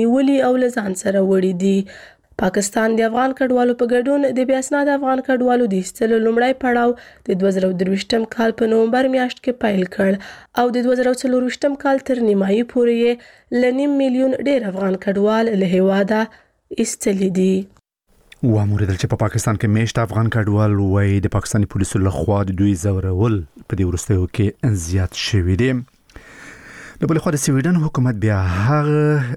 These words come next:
Speaker 2: اه، هیواد کې هغه افغانان چې پناه ورکړل شوي خو په ټولنه کې نه دي مدغم شوي د مالي امتیازاتو له لارې هڅوي چې بیرته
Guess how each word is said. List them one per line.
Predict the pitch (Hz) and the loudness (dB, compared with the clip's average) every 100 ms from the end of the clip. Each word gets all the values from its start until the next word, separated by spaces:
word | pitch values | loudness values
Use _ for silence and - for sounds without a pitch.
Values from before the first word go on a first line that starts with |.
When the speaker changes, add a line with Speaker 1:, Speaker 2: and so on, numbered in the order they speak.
| - _ - | -10 _ -2
Speaker 2:
اه، | 113 107 107 104 101 95 | 2 4 4 2 2 2
هیواد | 104 104 107 120 - - | 2 2 2 -2 -6 -4
کې | 120 117 117 104 131 | 0 2 2 0 0
هغه | 170 - | 0 -2
افغانان | 120 92 95 98 - | -2 0 0 0 0
چې | - | -2
پناه | 98 95 95 | 0 2 2
ورکړل | 95 - 92 87 - | 0 -2 -4 -4 -2
شوي | 120 117 | 0 0
خو | 117 | -2
په | - | -2
ټولنه | 107 101 98 | 0 2 0
کې | - 95 | 0 0
نه | 110 | 2
دي | 135 | 0
مدغم | 131 - 123 120 | 0 -2 -4 -2
شوي | 131 120 101 | 0 0 2
د | |
مالي | 90 87 120 | 0 0 0
امتیازاتو | 139 127 107 110 120 107 | 0 0 0 0 0 0
له | 107 | 2
لارې | 110 98 | 2 0
هڅوي | 101 - 101 113 | -2 0 0 0
چې | 143 - - - - - 95 | -2 -6 -12 -20 -14 -6 0
بیرته | 123 113 - | 0 0 -2